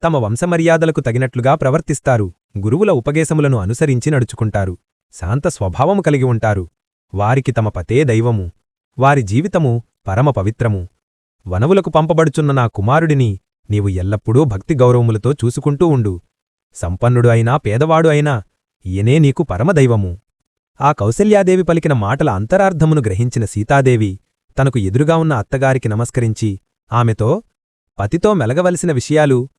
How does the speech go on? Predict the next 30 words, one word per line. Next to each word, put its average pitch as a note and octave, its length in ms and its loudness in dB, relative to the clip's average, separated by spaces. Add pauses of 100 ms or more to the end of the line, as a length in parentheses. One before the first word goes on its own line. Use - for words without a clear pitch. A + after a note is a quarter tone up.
(140)
మా B2 140 -2
తల్లిదండ్రులు F3 540 0
ఉపదేశింపగా D3 840 0 (300)
శ్రద్ధగా A2+ 460 0
విని C3 240 0
వాటిని C3+ 320 0
గ్రహించి G2 380 0
ఉన్నాను. A2 400 0 (380)
ఇప్పుడు C3 260 -2
మీరు B2+ 220 2
బోధించిన C#3 540 2
సమస్త A2+ 360 -4
విషయాలను B2 540 0
తప్పక - 380 -6
ఆచరిస్తాను. C3 680 0 (580)
చంద్రుడి E3 260 2
నుండి G3+ 200 2
వెన్నెల B2+ 280 0
వేరు B2 260 0
కానట్లు B2+ 540 0 (340)
నేను C3+ 200 2
ధర్మానికి C#3+ 540 0
దూరము C#3+ 300 2
కాను. G#2+ 340 -2 (540)
వంద B2 200 2
మంది C#3+ 280 0
కుమారులకు G3 480 0
తల్లి C3 300 0
అయినా F3 200 0
కూడా D3 380 0